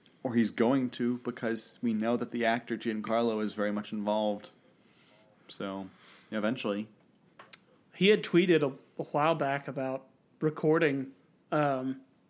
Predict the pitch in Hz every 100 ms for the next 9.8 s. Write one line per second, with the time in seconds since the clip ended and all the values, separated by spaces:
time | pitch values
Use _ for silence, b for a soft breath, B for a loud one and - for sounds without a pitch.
0 | _ - 147 139 139 143 143 139 151 156
1 | 143 127 - 156 156 135 127 B B B
2 | B B - 139 127 127 - - 170 160
3 | 151 156 151 151 147 147 143 143 143 147
4 | 143 139 131 - 147 123 117 131 123 -
5 | B B B B 156 214 220 - 214 214
6 | 196 175 180 175 170 156 - - _ _
7 | _ _ 156 151 156 151 151 165 151 165
8 | 160 156 185 185 185 151 147 147 147 135
9 | 139 131 - 123 - 117 107